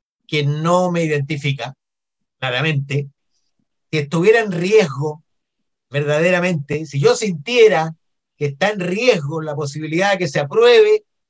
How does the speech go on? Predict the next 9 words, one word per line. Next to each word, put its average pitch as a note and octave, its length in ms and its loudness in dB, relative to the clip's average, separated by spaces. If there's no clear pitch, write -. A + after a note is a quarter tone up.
votaría E3+ 760 -2
a F3 120 0
ojos F#3 260 -8
cerrados F#3 480 -2
rechazo, - 580 -10
para C3+ 120 -8
serte C#3+ 300 -6
franco. C#3+ 480 -6
Eh, C#3+ 300 -4